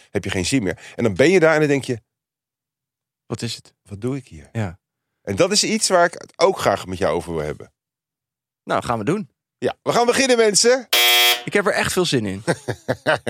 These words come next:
Speaker 1: Je hebt een lekkere bak koffie bij je.
Speaker 2: Heerlijk.
Speaker 1: Ik vind je iets smaller geworden. Ben jij niet wezen trainen de laatste maand?
Speaker 2: Ik, eh, ik train best veel gewoon. Ik golf, ik zwem, ik
Speaker 1: Ja,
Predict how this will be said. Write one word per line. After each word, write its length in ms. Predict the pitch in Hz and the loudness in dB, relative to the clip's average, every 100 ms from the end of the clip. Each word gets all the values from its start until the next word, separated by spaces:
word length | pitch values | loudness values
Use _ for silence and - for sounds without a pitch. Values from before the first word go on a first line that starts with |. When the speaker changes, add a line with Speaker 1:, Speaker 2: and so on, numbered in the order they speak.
| 131 135 156 139 | -4 -6 -12 -2
Speaker 1:
Je 60 | |
hebt 120 | 147 131 | -2 0
een 60 | |
lekkere 260 | 170 170 143 | 0 0 -2
bak 200 | 113 - | -2 0
koffie 320 | 190 185 175 | -2 -2 0
bij 200 | 165 156 | 2 2
je. 80 | 175 | 0
Speaker 2:
Heerlijk. 280 | 135 185 147 | 2 2 2
Speaker 1:
Ik 60 | 110 | 0
vind 140 | 247 | -2
je 60 | 202 | -2
iets 140 | - | -2
smaller 360 | - 285 320 254 | -2 0 2 0
geworden. 380 | 147 110 92 101 | 0 -2 -2 0
Ben 100 | 196 | 2
jij 180 | 214 | 2
niet 180 | 202 208 | 0 -2
wezen 280 | 185 165 143 | 0 -2 -2
trainen 340 | - 202 135 95 | 0 0 2 0
de 60 | |
laatste 280 | 85 82 90 | -2 -2 -4
maand? 260 | 87 165 - | -8 -10 -8
Speaker 2:
Ik, 160 | 160 165 | -6 -2
eh, 320 | 165 156 120 | 0 0 0
ik 100 | - | -2
train 320 | 147 165 175 | -2 0 0
best 240 | 151 - | 0 -2
veel 220 | - 165 175 | -2 -2 -2
gewoon. 380 | - 160 165 | -2 -2 -2
Ik 180 | 135 113 | -4 0
golf, 340 | 135 160 156 110 | 2 2 0 -6
ik 100 | - | -6
zwem, 400 | - 147 151 135 | -2 0 0 -2
ik 140 | 123 | -6
Speaker 1:
Ja, 120 | - | -6